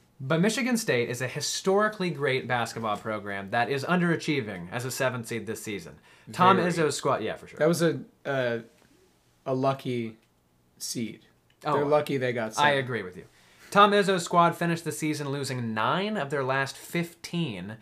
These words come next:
Speaker 1: but the
Speaker 2: Yikes.
Speaker 1: Spartans beat Loyola Chicago, UConn, Wisconsin, and Purdue. So they've
Speaker 2: Mm-hmm.
Speaker 1: got some good wins.
Speaker 2: Yeah.
Speaker 1: Davidson didn't quite win their conference tournament, but they finished the year with a fifteen and three record in the Atlantic ten Conference, which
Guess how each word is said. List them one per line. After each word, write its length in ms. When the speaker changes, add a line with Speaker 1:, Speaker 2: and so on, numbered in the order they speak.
Speaker 1:
but 500
the 120
Speaker 2:
Yikes. 180
Speaker 1:
Spartans 480
beat 580
Loyola 380
Chicago, 640
UConn, 500
Wisconsin, 640
and 360
Purdue. 420
So 140
they've 100
Speaker 2:
Mm-hmm. 60
Speaker 1:
got 180
some 140
good 160
wins. 320
Speaker 2:
Yeah. 160
Speaker 1:
Davidson 800
didn't 240
quite 300
win 140
their 100
conference 420
tournament, 360
but 140
they 100
finished 320
the 80
year 160
with 160
a 120
fifteen 600
and 140
three 260
record 480
in 120
the 100
Atlantic 380
ten 240
Conference, 500
which 320